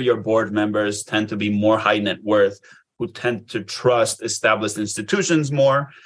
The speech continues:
But everybody else in your org is not living in that bubble. They're living in a more, in, in a low trust environment. Right. And so then you kind of, I mean, the arrogance is kind of a natural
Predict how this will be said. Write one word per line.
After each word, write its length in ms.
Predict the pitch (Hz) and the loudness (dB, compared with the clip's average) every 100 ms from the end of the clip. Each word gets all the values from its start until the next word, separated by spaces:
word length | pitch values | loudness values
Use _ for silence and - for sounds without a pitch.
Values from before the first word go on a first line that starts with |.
| - _ _ _ | -20 _ _ _
But 240 | 113 131 - | -2 0 2
everybody 420 | 156 160 147 131 | 2 4 2 4
else 260 | 135 156 151 | 4 2 0
in 80 | 117 | -2
your 140 | 107 | -2
org 460 | 95 104 104 107 - _ _ _ _ _ - | 0 0 0 -2 -8 _ _ _ _ _ -8
is 320 | 104 98 - | -6 -6 -6
not 400 | 98 104 104 95 | -2 2 2 0
living 300 | 90 85 90 | -2 -4 -4
in 100 | 98 | -4
that 220 | - 80 - | -4 -4 -2
bubble. 400 | 80 - - - _ _ _ - | -4 -4 -8 -10 _ _ _ -8
They're 240 | 101 101 | -2 0
living 460 | 98 104 107 104 98 | 0 0 0 -2 -2
in 140 | 104 | -4
a 180 | 95 95 - - | -2 -4 -8 -6
more, 920 | 98 101 110 113 107 107 104 101 - | -2 0 2 4 4 4 4 2 0
in, 140 | 101 - | -6 -4
in 120 | 113 | -2
a 40 | 107 | 0
low 240 | 117 120 | 2 0
trust 320 | - 104 - | 0 -2 -2
environment. 540 | 98 95 80 76 80 - _ _ _ _ _ - 214 _ _ 480 _ _ _ _ _ - | -6 -4 -6 -6 -14 -20 _ _ _ _ _ -20 -20 _ _ -20 _ _ _ _ _ -2
Right. 260 | 120 135 127 | 2 2 0
And 200 | 135 123 | -2 0
so 180 | 160 139 | 0 2
then 360 | 147 151 - _ _ _ 135 | 0 -2 -6 _ _ _ -12
you 140 | 135 | -10
kind 300 | - 156 160 | -2 0 0
of, 80 | - | -2
I 80 | 151 | -4
mean, 120 | 147 | 0
the 200 | 160 160 | 0 2
arrogance 420 | 190 214 196 185 | 0 0 -2 -4
is 260 | 190 127 - | -8 -10 -10
kind 480 | - - 160 220 254 | -12 -4 -2 0 0
of 100 | 220 | 0
a 60 | 165 | 0
natural 880 | 151 151 165 170 160 147 135 123 | 0 0 0 2 2 4 4 2